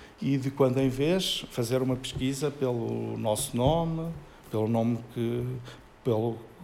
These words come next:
qual somos mais conhecidos na web, na rede, e ver o que se diz. Se aparecemos, se aparece alguma coisa. Mas a reputação,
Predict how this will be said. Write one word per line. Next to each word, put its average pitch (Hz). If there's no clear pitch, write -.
qual 139
somos 127
mais 127
conhecidos 127
na 120
web, 135
na 104
rede, 139
e 180
ver 135
o 131
que -
se -
diz. 104
Se -
aparecemos, 110
se -
aparece 110
alguma 104
coisa. 107
Mas 127
a 185
reputação, 139